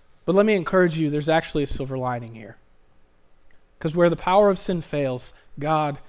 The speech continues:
has grace for you. God has grace for you. I just wanna walk through this list. If you have your Bibles, it'll be helpful. I'm not gonna have it on the screen, so you can look at the verses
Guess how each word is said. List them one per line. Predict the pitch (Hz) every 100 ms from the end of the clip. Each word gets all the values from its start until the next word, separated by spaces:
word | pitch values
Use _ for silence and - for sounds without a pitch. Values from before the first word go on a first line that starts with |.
| -
has | 127 120
grace | 127 127 117 - - - -
for | 123
you. | 127 113 - - - - - _ _ _ _
God | - 170
has | 185 175
grace | 196 196 -
for | 135
you. | 123 123 _ _ - _ _ _ -
I |
just | 175
wanna | 233 202
walk | 165 175 -
through | 196
this | 170 147 147
list. | 143 -
If | 160
you | 170
have | 180 196
your | 170
Bibles, | 151 160 160 151
it'll | 151
be | 147
helpful. | - 139 - 156 156 - - -
I'm | 156
not | 165
gonna | 170
have | 160 156
it |
on | 151
the | 139
screen, | - - 143 139 151 - - - -
so | -
you | 165
can | 165 156
look | 160
at | 151
the | 143
verses | 147 143 147 139